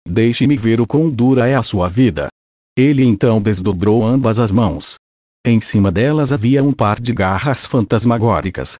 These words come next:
que reluziam com um brilho frio. Uma fraca luz verde piscava intermitentemente na borda das garras fantasmagóricas.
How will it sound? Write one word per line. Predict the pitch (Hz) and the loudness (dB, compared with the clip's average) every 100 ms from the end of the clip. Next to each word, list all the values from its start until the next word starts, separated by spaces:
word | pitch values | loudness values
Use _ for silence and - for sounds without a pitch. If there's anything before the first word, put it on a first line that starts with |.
| - | -6
que | 90 | -4
reluziam | 139 147 127 135 | 0 0 2 0
com | 117 135 | 2 2
um | 139 | 2
brilho | 98 92 92 | 2 0 0
frio. | 117 117 92 65 _ _ _ _ 131 | 0 0 -2 -4 _ _ _ _ 0
Uma | 143 123 | 0 0
fraca | 101 95 117 123 | -2 -2 0 0
luz | 107 110 | 0 0
verde | 107 131 92 - - | 2 0 -2 -8 -6
piscava | 110 - 123 120 113 | -4 -2 -2 0 0
intermitentemente | 113 123 98 95 - 117 113 127 104 110 117 | 0 0 0 -2 0 0 0 0 2 2 0
na | 120 | 0
borda | 82 107 120 117 120 | 0 0 0 0 -2
das | 82 76 | -2 -6
garras | 110 95 95 143 127 - | -2 -2 -2 -2 -4 -2
fantasmagóricas. | 131 104 113 120 117 113 92 73 67 62 - | -2 0 0 0 0 0 0 -4 -8 -8 -10